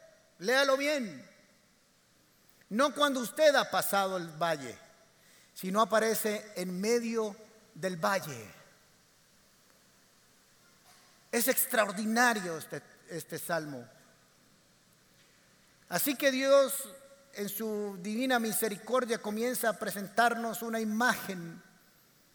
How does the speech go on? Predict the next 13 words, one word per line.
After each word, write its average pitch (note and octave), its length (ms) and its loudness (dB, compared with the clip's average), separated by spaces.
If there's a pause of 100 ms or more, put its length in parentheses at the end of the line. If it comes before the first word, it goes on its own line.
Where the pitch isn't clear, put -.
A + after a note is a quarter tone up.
(840)
que F#3+ 100 -6
solo C4+ 440 4
podemos B3+ 420 4
disfrutar G#3 1400 -2
a E3+ 180 -4
plenitud G#3 680 -4 (1300)
cuando G3 280 -4
todo C#4+ 500 4
lo B3+ 160 4
demás A3 480 2 (540)
está F3+ 280 -4
a E3+ 40 0
oscuras. C#3+ 500 -10